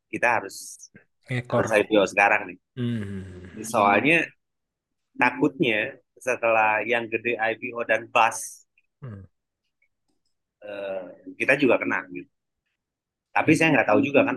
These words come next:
Speaker 1: setelah itu kan banyak juga perusahaan teknologi yang listing ya. Kebetulan, eh, teman-teman saya nggak ada yang pegang advisory-nya gitu. Eh, saya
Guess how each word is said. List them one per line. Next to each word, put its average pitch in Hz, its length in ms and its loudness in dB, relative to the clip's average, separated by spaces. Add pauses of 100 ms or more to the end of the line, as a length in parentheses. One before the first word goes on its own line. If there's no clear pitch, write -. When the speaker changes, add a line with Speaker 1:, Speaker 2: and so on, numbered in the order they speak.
Speaker 1:
setelah 120 320 2
itu 139 160 -2
kan 170 80 0
banyak 113 240 0
juga 135 240 -2
perusahaan 120 240 -8
teknologi 104 540 -6
yang 101 100 -4
listing 110 320 -2
ya. 101 160 0
Kebetulan, 107 460 -4 (800)
eh, 107 360 4 (120)
teman-teman 110 460 2
saya 131 180 0
nggak 107 80 4
ada 104 160 2
yang - 80 -12
pegang 98 320 -4
advisory-nya 107 680 -4 (100)
gitu. 101 160 -10 (400)
Eh, 95 320 -18 (1400)
saya 120 120 4